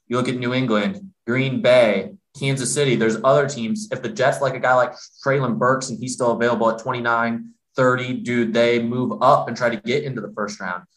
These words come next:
You have the Lions picking at thirty-two. They're in need of another receiver long-term. So there's a lot of teams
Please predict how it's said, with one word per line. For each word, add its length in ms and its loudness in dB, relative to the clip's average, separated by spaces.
You 60 -4
have 60 -2
the 80 0
Lions 280 2
picking 240 -8
at 140 -8
thirty-two. 640 -2
They're 180 2
in 160 -4
need 200 -4
of 80 -6
another 260 -2
receiver 460 -8
long-term. 540 -6
So 100 -10
there's 140 6
a 40 6
lot 340 4
of 100 2
teams 760 -6